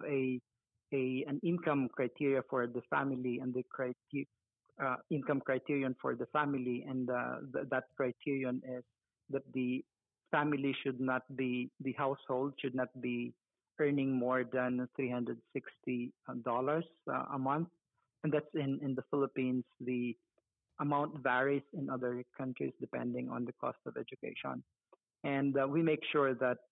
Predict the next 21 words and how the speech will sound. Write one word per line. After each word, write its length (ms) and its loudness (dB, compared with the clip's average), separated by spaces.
uh, 180 2
only 240 2
those, 240 0
uh, 160 2
families 480 0
with, 240 -2
uh, 380 -4
such, 140 0
uh, 240 2
uh, 340 -8
income, 680 0
uh, 320 -4
that 240 0
amount 360 0
or 260 2
below 680 -2
are, 280 0
are 220 -4
qualified, 640 -2
are, 280 -2
uh, 100 -6